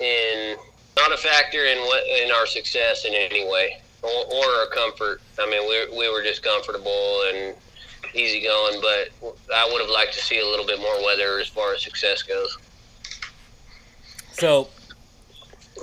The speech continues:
Speaker 2: and I tell you, you talk about the puffy jacket. <clears throat> That was something that I purchased. Man, that was within the last two years that I actually purchased my first puffy jacket, but that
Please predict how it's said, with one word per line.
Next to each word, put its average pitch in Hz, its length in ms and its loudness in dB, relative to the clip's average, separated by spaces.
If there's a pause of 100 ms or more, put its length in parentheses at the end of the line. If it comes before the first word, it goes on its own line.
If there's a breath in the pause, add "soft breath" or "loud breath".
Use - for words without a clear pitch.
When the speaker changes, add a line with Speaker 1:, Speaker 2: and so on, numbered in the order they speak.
(240)
Speaker 2:
and 143 180 -2
I 147 140 0
tell 165 160 4
you, 131 200 4
you 123 240 -6
talk 151 200 0
about 117 160 -2
the - 40 -16
puffy 135 320 -2
jacket. 98 460 -2 (180)
<clears throat> 139 220 -6
That 135 300 2
was 160 120 -4
something 123 440 -2
that 107 220 -2 (600)
I 139 460 4
purchased. 139 680 -2 (1300 soft breath)
Man, 104 300 -2
that 117 140 -6
was 127 120 -10
within 117 260 -8
the 104 100 -6
last 101 400 -4
two 143 120 -4
years 107 480 -6
that 110 100 -4
I 101 80 -2
actually 107 340 -4
purchased 113 460 -10
my 104 160 -8
first 110 320 -10
puffy 113 300 -6
jacket, 117 420 0
but 98 160 -8
that 113 280 -2